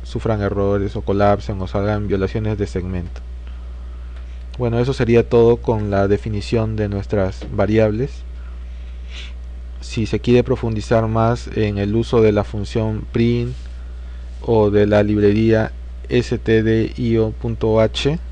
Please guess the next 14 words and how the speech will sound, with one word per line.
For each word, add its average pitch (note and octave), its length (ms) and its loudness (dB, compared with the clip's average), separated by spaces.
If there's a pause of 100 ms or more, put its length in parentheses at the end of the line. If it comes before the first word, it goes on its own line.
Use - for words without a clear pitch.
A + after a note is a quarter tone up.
(1300)
pueden A2+ 560 4 (140)
ver A2+ 200 6
el A2+ 140 6
manual A2 420 2
de G#2+ 100 0
usuario. G#2+ 600 2
Los G#2+ 180 -4
que G#2+ 80 -2
están G#2+ 280 -2
en A2 160 0
Linux A#2 360 -2
simplemente A2 600 0
hacen G#2 500 0
man A#2 340 2